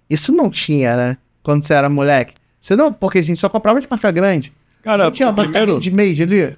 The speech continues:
Speaker 2: Ó, o primeiro pedal de boutique que eu comprei foi por causa do Davi Moraes. Eu era fãzão do Davi, aí fui ver o, o,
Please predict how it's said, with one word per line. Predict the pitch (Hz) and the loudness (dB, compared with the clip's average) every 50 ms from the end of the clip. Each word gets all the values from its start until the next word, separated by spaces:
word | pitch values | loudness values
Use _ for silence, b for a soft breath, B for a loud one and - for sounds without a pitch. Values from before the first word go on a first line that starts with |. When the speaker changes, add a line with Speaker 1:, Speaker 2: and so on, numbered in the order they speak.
| _ - | _ -6
Speaker 2:
Ó, | - 143 135 | -2 0 0
o | 117 | 0
primeiro | - - 123 123 147 165 175 170 | 0 0 0 0 0 0 -2 -2
pedal | 135 170 160 139 135 147 143 139 | -2 -2 0 0 2 2 2 0
de | 131 123 127 | 0 -2 -4
boutique | 120 117 117 101 - - - - - | -2 -2 -2 -2 -4 -6 -10 -8 -8
que | |
eu | 113 113 | -8 -8
comprei | - - 117 107 101 - 143 151 135 | -4 -4 -4 -2 0 2 2 2 2
foi | - - 110 | 0 -4 -10
por | - - | -10 -6
causa | - 120 120 127 120 123 | -2 -2 -2 -2 -2 -4
do | 117 117 120 | -6 -8 -4
Davi | 127 143 131 110 104 131 156 | -2 0 0 0 0 0 0
Moraes. | 160 151 123 104 104 101 98 87 - - - _ _ _ _ - | 0 2 2 2 0 0 -2 -4 -8 -14 -20 _ _ _ _ -6
Eu | - 92 | -4 -2
era | 95 98 107 107 - | -2 -2 -4 -6 -4
fãzão | 127 127 120 107 113 117 | -2 -2 0 0 0 0
do | 113 | 0
Davi, | 101 101 104 107 127 151 | -2 -2 -2 0 0 0
aí | 151 131 | 0 0
fui | - - 123 123 113 | -2 -2 -2 -2 -2
ver | 101 107 113 113 113 | 0 0 0 2 2
o, | 113 110 107 101 98 95 - _ _ - | 2 2 0 -2 -2 -4 -8 _ _ -4
o, | 90 98 98 101 98 92 85 82 | -2 0 2 2 2 0 0 -2